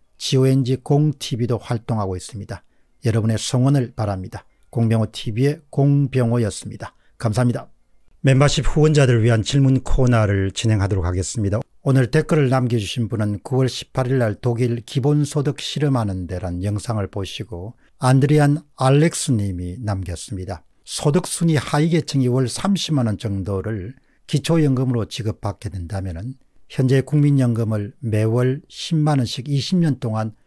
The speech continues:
꼬박꼬박 내고 연금을 받는 분들은 이제부터는 여-, 국민연금을 내지 않고 자녀 명의로 저축을 하거나 이미 낸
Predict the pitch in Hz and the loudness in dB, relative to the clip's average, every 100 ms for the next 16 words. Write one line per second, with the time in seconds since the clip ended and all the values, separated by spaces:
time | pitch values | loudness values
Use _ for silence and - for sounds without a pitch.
0 | _ _ - 143 156 156 - 143 127 117 | _ _ -2 2 2 2 0 0 2 2
1 | 101 90 104 98 117 117 131 113 95 95 | -2 -4 -4 0 2 2 2 0 -2 -4
2 | 95 95 92 87 - 85 113 - _ 143 | -4 -4 -6 -6 -6 -6 -8 -14 _ 0
3 | 127 107 - 117 107 123 175 - 135 127 | 0 0 -2 -2 0 0 -2 -2 2 2
4 | 127 107 101 101 95 104 101 123 123 127 | 2 0 -2 -4 -4 -4 -2 -2 -2 -4
5 | - 80 _ _ - 135 147 156 127 107 | -8 -12 _ _ 0 2 4 4 2 0
6 | 101 90 117 - 131 95 98 90 85 _ | -4 -4 -6 -2 -2 -2 -4 -8 -12 _
7 | _ 143 135 143 127 131 180 | _ 2 4 4 4 2 0